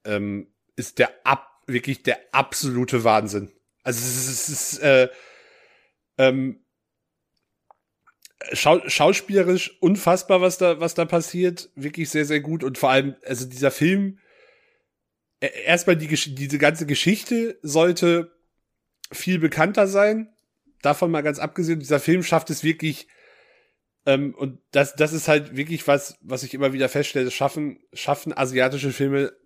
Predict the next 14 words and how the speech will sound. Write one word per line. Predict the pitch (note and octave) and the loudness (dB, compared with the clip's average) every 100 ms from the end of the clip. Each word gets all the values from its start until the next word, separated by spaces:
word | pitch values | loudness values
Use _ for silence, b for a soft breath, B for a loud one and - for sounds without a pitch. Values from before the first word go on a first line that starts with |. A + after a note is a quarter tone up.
| - | -8
tatsächlich | B2+ C3 D3 B2+ C#3 - | -2 -2 -2 -4 -4 -2
besser, | C3+ D3 C#3 | 0 2 0
warum | A#2 A#2 B2 | 0 -4 -4
auch | B2+ - | -6 -6
immer, | C3+ C3 B2+ | -2 0 -2
wirklich | B2+ C3 - - | -6 -8 -10 -2
einmal | C3 C3+ | 2 2
die | B2+ C3 | 0 -4
komplette, | - B2+ D3 C#3+ D3 B2+ - b b b b b b b b _ - | -8 -4 0 2 4 2 0 b b b b b b b b _ 4
ähm, | C3 B2+ A#2+ - _ _ _ _ _ _ _ _ _ _ _ _ _ - | 4 4 -2 -6 _ _ _ _ _ _ _ _ _ _ _ _ _ -12
Bandbreite | C3 B2+ C3+ - A2+ A2+ | -2 0 0 0 0 0
an | A2+ | -2
Emotionen | A2 B2 B2 - C3+ B2+ | -2 -2 -2 0 2 2
abzurufen. | G#2+ G#2+ - A2 G#2+ G#2+ B2+ C3+ C#3 | -4 -8 -6 -4 -4 -4 -6 -8 -10